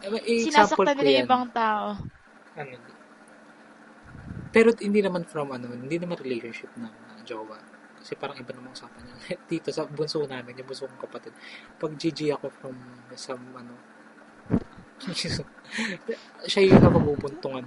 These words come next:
Speaker 1: ko.
Speaker 2: Di ba, yung bunso pa naman ako, nako talaga.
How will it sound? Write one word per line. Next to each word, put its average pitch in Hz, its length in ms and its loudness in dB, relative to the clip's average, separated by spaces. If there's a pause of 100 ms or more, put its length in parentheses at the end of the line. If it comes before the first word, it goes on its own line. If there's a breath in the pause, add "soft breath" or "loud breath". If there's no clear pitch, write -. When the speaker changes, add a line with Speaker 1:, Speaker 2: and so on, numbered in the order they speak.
Speaker 1:
ko. - 140 -12 (560 loud breath)
Speaker 2:
Di 247 80 -12
ba, 233 100 6
yung 320 160 6
bunso 285 380 8
pa 269 160 12
naman 247 260 4
ako, 262 380 4
nako 254 240 4
talaga. 226 400 0